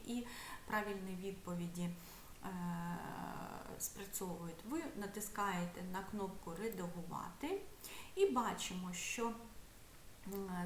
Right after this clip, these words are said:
це гра на, на, е, з зображенням. Е, ви, е, там завантажуєте зображення і, е, виділяєте, е, натискаєте на ось цю кнопку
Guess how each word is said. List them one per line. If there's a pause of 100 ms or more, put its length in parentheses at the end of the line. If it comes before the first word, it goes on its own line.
(100)
це
гра
на,
на, (600)
е,
з
зображенням. (640)
Е, (160)
ви,
е, (680)
там
завантажуєте
зображення (180)
і,
е, (840)
виділяєте,
е, (680)
натискаєте
на
ось
цю
кнопку